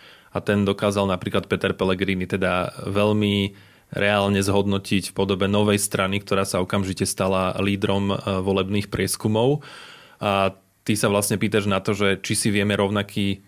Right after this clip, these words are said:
záver a tú bodku predstaviť aj u Eduarda Hegera. Ja si to zatiaľ predstaviť neviem, aj keď veľa jeho stúpencov, e, by to tak chcelo vidieť, že on jedného krásneho dňa vystúpi z toho tieňa Igora Matoviča a či už to bude hnutie Oľano, alebo nejaká nová, alebo iná strana,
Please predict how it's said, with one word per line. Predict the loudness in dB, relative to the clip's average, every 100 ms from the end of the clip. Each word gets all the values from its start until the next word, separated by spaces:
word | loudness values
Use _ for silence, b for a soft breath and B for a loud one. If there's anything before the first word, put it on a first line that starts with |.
| _
záver | 0 2 2 2
a | 0
tú | 0
bodku | 0 0 -2
predstaviť | -2 -2 -2 -2 -2 -2 -2
aj | -2 -2
u | -2 -2 0
Eduarda | 0 0 0 0
Hegera. | -2 -2 0 0 -2 -8 -10
Ja | -2 -2
si | 0 -4
to |
zatiaľ | -2 -2 0 -2
predstaviť | 0 -4 0 0 0
neviem, | 0 0 0 0
aj | -4 -4
keď | -2
veľa | 2 2 2
jeho | 0
stúpencov, | -2 -2 -2 -2 -2 -2
e, | -2 -4 -8 -6 -4 -2
by | -4
to | -4
tak | -6 -6 -4
chcelo | -2 0 0
vidieť, | 0 0 0 -2 -14 B B B
že | -2
on | 0 2
jedného | 2 2 0 0
krásneho | -2 -2 0 -2 0
dňa | 0
vystúpi | 0 -2 -2 -2
z | -4
toho | -2 -2
tieňa | -2 -2 0 0 0 0 -2
Igora | 0 2 2
Matoviča | 0 0 -2 -2 -2 0 0 -2
a | -12 -20 -14
či | -2 0
už | 0
to | 0
bude | 2 2
hnutie | 2 0 0
Oľano, | 2 4 2 2 0
alebo | 0
nejaká | 0 -2 -2 -2
nová, | 0 2 0 0
alebo | -4 -4
iná | -2 0 0
strana, | 0 -2 0 0 0